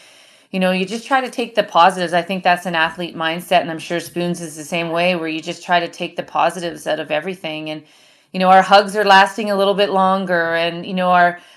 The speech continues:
our bedtime routine with Brooke, you know, we're, we're laying down and cuddling with her a little bit longer. And so you're,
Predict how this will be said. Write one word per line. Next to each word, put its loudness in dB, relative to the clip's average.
our 6
bedtime 4
routine -4
with -6
Brooke, 2
you -8
know, -2
we're, -2
we're -2
laying 2
down 6
and -6
cuddling 2
with -4
her 2
a 2
little 0
bit -2
longer. 2
And 2
so 0
you're, -2